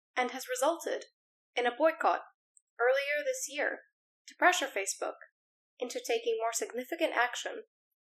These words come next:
in stopping the spread of hate speech and misinformation on its platforms. I will elaborate on some of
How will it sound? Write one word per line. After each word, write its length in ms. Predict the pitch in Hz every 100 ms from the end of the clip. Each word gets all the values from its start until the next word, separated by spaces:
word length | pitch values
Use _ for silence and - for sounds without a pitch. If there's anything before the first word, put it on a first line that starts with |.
| _
in 80 | 233
stopping 400 | - 277 277 330
the 60 | 302
spread 240 | - 233
of 80 | -
hate 200 | 277 -
speech 320 | - 202 202 -
and 80 | 233
misinformation 800 | 220 202 196 214 208 - 180 185
on 160 | 202 208
its 140 | 208
platforms. 800 | - 269 - - - - - - _ _ _ _ _ _ _
I 120 | - 285
will 160 | 311 294
elaborate 400 | 285 349 339 302
on 160 | - 214
some 160 | 220
of 80 | 214